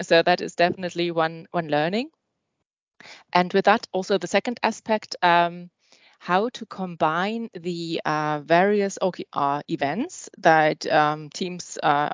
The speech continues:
should ideally conduct du-, uh, throughout a, uh, delivery cycle, and to combine that with, uh, the, uh, planning and alignment process that we introduce. Um,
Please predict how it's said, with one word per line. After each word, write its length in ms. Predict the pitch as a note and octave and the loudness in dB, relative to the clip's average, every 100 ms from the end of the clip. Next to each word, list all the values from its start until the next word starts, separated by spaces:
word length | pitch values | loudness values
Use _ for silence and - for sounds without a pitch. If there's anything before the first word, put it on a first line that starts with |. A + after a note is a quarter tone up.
| - | -4
should 180 | - - | -6 0
ideally 640 | D#3+ F#3+ G#3 F3 E3 D3+ - - | 2 4 4 2 2 0 -4 -6
conduct 560 | - D3+ D3+ - - | -6 -2 -2 -2 -12
du-, 260 | C#3+ D3+ C#3+ - | -8 -8 -6 0
uh, 140 | C#3+ | 0
throughout 440 | - C#3+ - G#3 - | 0 0 4 4 2
a, 180 | E3 - | -10 -6
uh, 160 | D3+ C#3+ | -2 -2
delivery 420 | D3+ C#3+ D#3 D#3 | -2 -2 -4 -6
cycle, 460 | - E3+ E3+ G3 G3 - - - - | -2 -4 0 -2 -2 -10 -20 -20 -4
and 80 | F3 | -2
to 80 | F#3 | 0
combine 420 | - F3+ F3 F#3+ | 0 4 4 6
that 280 | F#3 F#3+ - | 4 4 2
with, 340 | F3 F3+ E3+ - | 2 2 2 2
uh, 300 | E3+ D#3+ E3 - - - - | 2 4 0 -4 -20 -20 -16
the, 440 | D#3+ E3 D#3 D3+ | 0 0 2 0
uh, 240 | - D3+ D3 | 2 2 0
planning 400 | - E3 D#3+ D3+ | 2 2 2 -4
and 140 | D3+ | -4
alignment 460 | D3 C#3 C#3+ C#3+ C#3 | -4 -4 -6 -10 -6
process 440 | D3+ D3 C#3+ D3 | -2 -2 -2 -2
that 220 | - C3 - | 0 -2 -2
we 140 | C#3+ | -8
introduce. 600 | D3 D3+ - - - - - | -6 -10 -12 -14 -14 -12 -8
Um, 320 | C#3+ C#3 | -8 -8